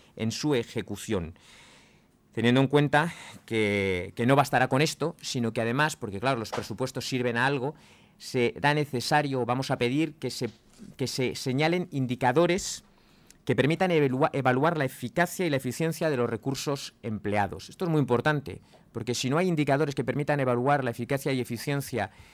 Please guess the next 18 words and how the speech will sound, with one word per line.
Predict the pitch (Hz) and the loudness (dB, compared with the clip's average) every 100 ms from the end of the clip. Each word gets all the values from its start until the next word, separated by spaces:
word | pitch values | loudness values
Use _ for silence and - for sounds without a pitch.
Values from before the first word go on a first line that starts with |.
| - _ - | -20 _ -8
de | 117 113 | 2 4
lo | 110 | 4
presupuestado, | 110 107 107 107 147 151 156 | 0 -2 -4 0 2 2 2
al | - 120 | -2 -6
final | 123 143 | -2 -2
es | 143 | -2
imposible | 143 120 117 139 147 123 | -4 -4 -4 -2 0 0
poder | 113 127 | 0 2
realizar | 139 127 - 131 131 - - - _ - | 0 -2 0 0 0 -16 -20 -20 _ -6
o | 104 | -4
saber | - 113 135 147 | 2 4 6 4
si | - 143 | 2 2
hemos | 143 127 | 2 0
gastado | 123 139 135 | 0 2 2
bien | 123 147 151 - | 2 0 -2 -8
o | - | -2
hemos | 123 131 117 | 0 0 -2
gastado | 113 - 131 139 | -8 0 2 2